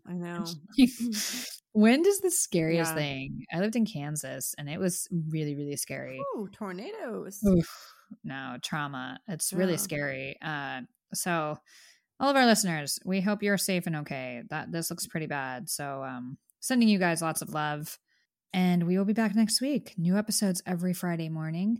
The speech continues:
Speaker 2: Thank you for being a part of our lives and listening. We are so grateful to our queendom. We've had record numbers this month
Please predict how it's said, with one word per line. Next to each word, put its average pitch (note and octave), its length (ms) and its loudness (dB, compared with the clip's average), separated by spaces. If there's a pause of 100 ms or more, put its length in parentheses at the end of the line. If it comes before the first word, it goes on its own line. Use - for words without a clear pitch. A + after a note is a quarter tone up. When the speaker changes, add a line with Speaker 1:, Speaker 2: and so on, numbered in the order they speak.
(120)
Speaker 2:
Thank F3+ 240 0
you F3+ 120 2
for E3 160 -4
being D#3+ 240 -2
a D#3 60 -4
part D3+ 200 -6
of D3 60 -8
our C#3+ 80 -6
lives C#3 320 -6
and C#3+ 80 -8
listening. F3 640 -2
We D#3+ 180 -2
are D3+ 120 -6
so G3+ 320 -2
grateful C#3 500 -8
to E3 120 -6
our C#3 100 -4
queendom. C3 560 -10 (320)
We've G3+ 160 4
had G#3+ 200 4
record D#3 440 0
numbers C#3 420 -6
this - 220 -4
month B2+ 400 -8